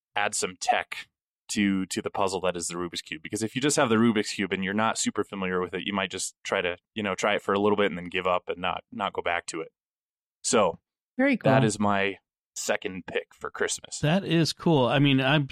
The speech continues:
Speaker 3: I'm old enough where the Rubik's Cube was just like, if you wanted to solve it, you just broke it apart and put it back together again the right way.
Speaker 1: <laughs> Rip off the stickers.
Speaker 3: Or, or, oh, my brother did that once. Ruined my Rubik's Cube.
Speaker 2: <laughs> Oh.
Speaker 3: <laughs>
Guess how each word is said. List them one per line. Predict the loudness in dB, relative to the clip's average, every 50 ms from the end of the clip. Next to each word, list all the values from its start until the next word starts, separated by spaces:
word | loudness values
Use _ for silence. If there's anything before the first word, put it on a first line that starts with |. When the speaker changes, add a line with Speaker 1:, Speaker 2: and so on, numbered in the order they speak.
| -6 -4
Speaker 3:
I'm | 0 2 2 4
old | 4 4 4 4
enough | 4 4 2 2
where | 2 2 4 4 4
the | 4 2 2 2
Rubik's | 2 2 2 0 0 -4 -2
Cube | 0 2 2 4 4
was | 2 2 0 0
just | 0 -2 0 0 0
like, | 0 -2 -2
if | _ _ _ _ _ _ _ _ 4
you | 6
wanted | 6 8 6
to | 6 4
solve | 4 4 4 4 4 4
it, | 4 4
you | 4 2
just | 2 2 0 0 -2 _ _
broke | 2 2 4 4 4
it | 2
apart | 2 2 2 2 2 2
and | 2
put | 2 2
it | 2 2
back | 2 0 0
together | 0 0 0 2 2 4 4
again | 4 4 4 6
the | 6 6
right | 6 6 6 6
way. | 6 6 6 6 4 4 2 2 2 2 2 2 2 2 4 4
Speaker 1:
<laughs> |
Rip | 4 4 4
off | 4 4 4 4 2
the | 2 2
stickers. | 4 4 2 0 0 4 6 8
Speaker 3:
Or, | 8 8 8 8 6 4 2 0
or, | 2 4 6 8 8 6 6
oh, | 6 6 6 6 6 4 2 -2 -8 -4 0
my | 0 0 0 0 -4 _ -2
brother | 0 2 2 2
did | 0 0 -2 -2
that | 0 -2 0 0
once. | -2 -4 -4 -4 -2
Ruined | 2 4 4 6 6
my | 4 4
Rubik's | 4 2 2 0 0 0
Cube. | 0 2 0 -2 -2 -2 -4 -4 -2 -2 -2 -2 -2
Speaker 2:
<laughs> | -2 0 0 2 4
Oh. | 4 4 4 4 4 4 2 0 0 0 2 4 4 4 4 4
Speaker 3:
<laughs> | 2 2 0